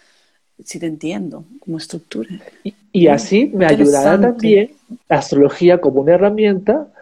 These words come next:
Speaker 2: a unificarla y poder también servirme como un decodificador de la realidad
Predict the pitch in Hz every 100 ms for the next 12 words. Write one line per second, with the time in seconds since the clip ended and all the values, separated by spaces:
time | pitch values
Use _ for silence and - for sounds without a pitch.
0 | - - 131 139 147 151 180 185 214 -
1 | 196 175 180 180 - 165 151 202 226 -
2 | 156 156 175 208 160 165 220 226 220 160
3 | 143 - 151 131 131 143 202 196 151 135
4 | 127 131 135 165